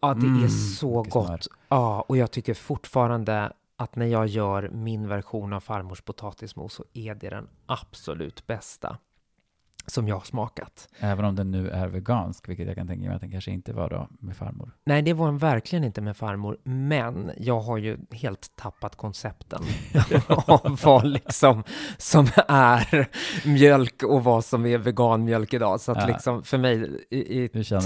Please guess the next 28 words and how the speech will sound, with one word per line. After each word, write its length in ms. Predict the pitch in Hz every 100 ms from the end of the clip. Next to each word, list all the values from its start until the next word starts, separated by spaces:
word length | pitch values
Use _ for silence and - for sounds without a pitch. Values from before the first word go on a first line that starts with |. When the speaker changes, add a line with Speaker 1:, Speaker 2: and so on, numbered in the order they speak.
| 123
Speaker 2:
inte 100 | 113
Speaker 1:
taste, 160 | 98
Speaker 2:
skillnad. 120 | -
Speaker 1:
same, 340 | - - 120 113
same. 280 | - 110 -
Nej, 140 | 120 117
precis. 580 | - 107 110 87 - -
Speaker 2:
Ja. 160 | 101 98 -
Speaker 1:
Så 300 | - - 131 - _ _
vill 300 | 123 143 139
jag 120 | 135
känna 220 | - 120
mig 120 | 120
riktigt 720 | 123 143 165 - - 107 -
trygg, 500 | - - 76 85 - _ - - - _ _
då 280 | 123 110 -
puttrar 360 | - 107 - 104
jag 140 | 92
på 180 | - 92
potatis 600 | - - 107 - 82 -
och 60 |
gör 120 | 107 98
mos 440 | 107 101 - -
med 120 | 113
någonting. 380 | 110 104 - -
Typ 160 | - 247 -
köttbullar 500 | - 247 - 220 233
kanske. 320 | - 208 285